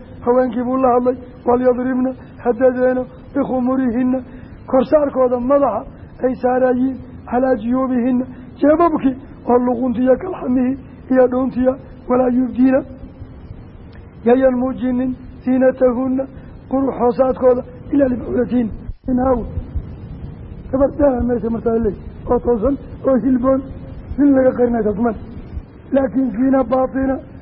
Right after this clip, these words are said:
korkeedii lama rabo, oo ayadda korkeedii iyo wejigeedii u muujin mayso, dadka eebba u ogol yahay maahaane, walaa yubdiina,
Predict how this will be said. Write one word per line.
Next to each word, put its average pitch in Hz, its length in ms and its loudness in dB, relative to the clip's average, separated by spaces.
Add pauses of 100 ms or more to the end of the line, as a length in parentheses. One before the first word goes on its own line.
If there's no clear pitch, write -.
(120)
korkeedii 240 560 -2
lama 254 220 4
rabo, 247 340 4 (1400)
oo 233 160 4
ayadda 240 400 4 (340)
korkeedii 262 640 4 (320)
iyo 262 220 2
wejigeedii 262 640 2 (340)
u 269 120 6
muujin 254 520 4
mayso, 262 440 4 (360)
dadka 262 320 2
eebba 240 200 6
u 254 120 0
ogol 247 240 2
yahay 240 200 6
maahaane, 247 520 2 (340)
walaa 240 200 6
yubdiina, 240 520 4